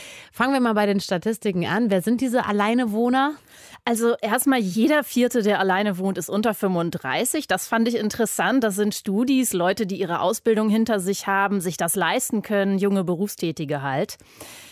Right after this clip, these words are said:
Speaker 2: Ich hab mal an der Kölner Uni rumgefragt vor der Bibliothek, wer eigentlich so alleine wohnt und hab da Amira getroffen. Dreiundzwanzig Jahre ist sie alt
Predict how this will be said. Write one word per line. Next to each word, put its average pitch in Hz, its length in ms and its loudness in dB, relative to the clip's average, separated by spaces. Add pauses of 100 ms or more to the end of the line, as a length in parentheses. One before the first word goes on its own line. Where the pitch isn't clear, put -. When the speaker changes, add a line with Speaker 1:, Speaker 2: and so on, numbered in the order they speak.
(120)
Speaker 2:
Ich 220 120 -2
hab 269 80 2
mal 262 120 2
an 233 100 2
der 214 80 4
Kölner 233 380 2
Uni 247 240 6
rumgefragt 285 760 2
vor 226 160 0
der 214 140 2
Bibliothek, 208 880 -2
wer 160 580 -6
eigentlich 233 420 -2
so 202 160 -4
alleine 170 640 -4
wohnt 247 460 -4
und 262 260 -4
hab 226 160 -4
da 208 240 0
Amira 196 400 0
getroffen. 165 540 -4
Dreiundzwanzig 190 680 -4
Jahre 185 240 0
ist 262 160 -4
sie 262 120 -6
alt 254 320 -2